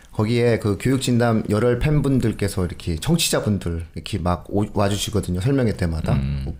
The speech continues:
Speaker 1: 굉장히 힘이 됩니다.
Speaker 2: 어.
Speaker 1: 음, 가장 핫했던, 그 따뜻했던 곳이 있습니다. 진짜 깜짝 놀랐었어요.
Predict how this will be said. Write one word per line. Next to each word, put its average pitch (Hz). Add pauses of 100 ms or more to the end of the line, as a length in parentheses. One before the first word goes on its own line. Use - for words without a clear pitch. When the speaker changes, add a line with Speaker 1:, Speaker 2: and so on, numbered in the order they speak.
Speaker 1:
굉장히 123
힘이 113
됩니다. 80 (240)
Speaker 2:
어. 67 (520)
Speaker 1:
음, 110
가장 156
핫했던, 131
그 -
따뜻했던 113
곳이 107
있습니다. 82 (560)
진짜 117
깜짝 208
놀랐었어요. 95